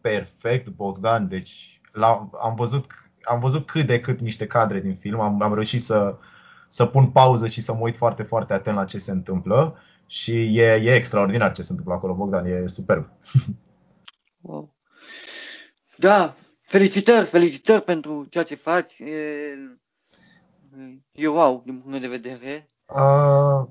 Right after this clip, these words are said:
Speaker 1: uite, Bogdan, că tot, uh, na, mi-, de-aia mi se pare mie oarecum important domeniul teatrului și te-aș invita și pe tine și cred că orice nevăzător de pe, din România și de pe lumea asta ar trebui să încerce.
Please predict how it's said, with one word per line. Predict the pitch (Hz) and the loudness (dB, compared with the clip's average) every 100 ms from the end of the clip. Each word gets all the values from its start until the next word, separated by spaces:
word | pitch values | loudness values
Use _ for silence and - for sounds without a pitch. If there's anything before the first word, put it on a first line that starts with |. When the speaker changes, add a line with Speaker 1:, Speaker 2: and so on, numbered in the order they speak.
| _ | _
Speaker 1:
uite, | 180 190 175 147 143 - | 0 2 4 4 2 2
Bogdan, | 139 165 175 | 2 4 4
că | 156 | 4
tot, | 165 160 165 | 4 4 6
uh, | 160 156 143 | 8 8 8
na, | 143 135 | 6 6
mi-, | 131 | 4
de-aia | 120 151 156 | 6 6 6
mi | |
se | 147 139 | 2 2
pare | 139 127 | 4 4
mie | 127 | 2
oarecum | 120 120 117 120 | 4 4 2 -4
important | 120 113 107 120 113 | -6 -2 0 2 2
domeniul | 107 110 110 | 2 0 0
teatrului | 101 120 113 104 98 | 2 2 2 -2 -4
și | - | -4
te-aș | - - | -4 -2
invita | 107 101 120 | -4 0 0
și | 127 - | 0 -4
pe | 107 | -6
tine | 123 117 | -4 -4
și | 110 | -4
cred | 120 110 | -6 -4
că | 107 | 2
orice | 135 131 101 | 2 2 -2
nevăzător | 95 95 92 92 95 | -2 -2 -4 -2 -2
de | 92 | -2
pe, | 90 90 90 90 98 | -4 -6 -8 -8 -4
din | 110 110 | 2 4
România | 104 110 117 104 | 4 4 4 2
și | - | 0
de | 107 | -2
pe | 113 | 4
lumea | 123 117 | 4 6
asta | 107 107 | 4 4
ar | 98 | 0
trebui | 95 101 107 | 0 -6 -4
să | 120 | -4
încerce. | 110 101 - 98 120 | -2 -2 -4 -6 -8